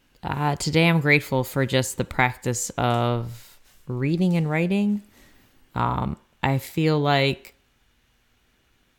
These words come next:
in life, like, there's going to be ups and downs. There might be quote unquote setbacks or things that happen where,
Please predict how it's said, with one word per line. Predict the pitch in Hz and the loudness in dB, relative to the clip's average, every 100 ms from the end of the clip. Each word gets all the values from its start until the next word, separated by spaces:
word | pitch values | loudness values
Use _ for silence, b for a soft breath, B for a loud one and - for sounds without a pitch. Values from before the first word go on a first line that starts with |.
| _ _ _ | _ _ _
in | 156 156 | 0 2
life, | 135 123 135 - | 4 4 4 2
like, | 143 131 | 0 0
there's | 135 139 131 | 0 0 0
going | - 135 131 | -2 -2 -2
to | 131 | -2
be | 131 127 123 120 120 - - _ - | 0 0 2 0 -2 -4 -10 _ 0
ups | 151 - - | 0 0 -2
and | 127 | 0
downs. | 117 117 123 127 127 123 - - _ | 2 4 2 0 -2 -4 -6 -8 _
There | 123 | -8
might | 123 120 | -6 -4
be | 123 | -6
quote | - 135 | -2 -2
unquote | 127 123 131 - | -2 -2 -2 -2
setbacks | - 110 - 120 123 - | -2 -4 2 2 2 -4
or | 127 117 | -6 -4
things | 139 135 120 | -4 -4 -2
that | 117 | -4
happen | 120 120 - 123 123 | -2 -2 0 -2 0
where, | 120 113 113 | 0 0 -2